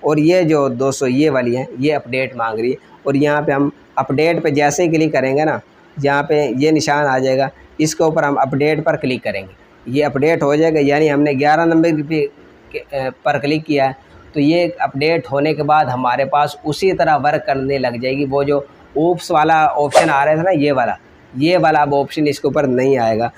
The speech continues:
यानी ये, ए, अब गिनती पूरी होने के बाद जब ये आपके पास install होके आ जाएगी तो ये problem ख़त्म। ये सारी की सारी जितनी भी आपके पास हैं, तो ये तरीका आप इस्तेमाल करके इनको वो अपनी update कर लीजिए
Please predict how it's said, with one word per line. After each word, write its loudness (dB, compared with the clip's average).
यानी 2
ये, 2
ए, -2
अब -6
गिनती 0
पूरी 2
होने 2
के -4
बाद 0
जब -2
ये -2
आपके -4
पास -4
install -2
होके -2
आ 0
जाएगी -6
तो -6
ये -2
problem -4
ख़त्म। -6
ये -4
सारी 0
की -2
सारी -2
जितनी -2
भी 2
आपके -2
पास -2
हैं, -6
तो -4
ये -2
तरीका -2
आप 0
इस्तेमाल -2
करके -6
इनको -4
वो -2
अपनी -2
update -2
कर -2
लीजिए -4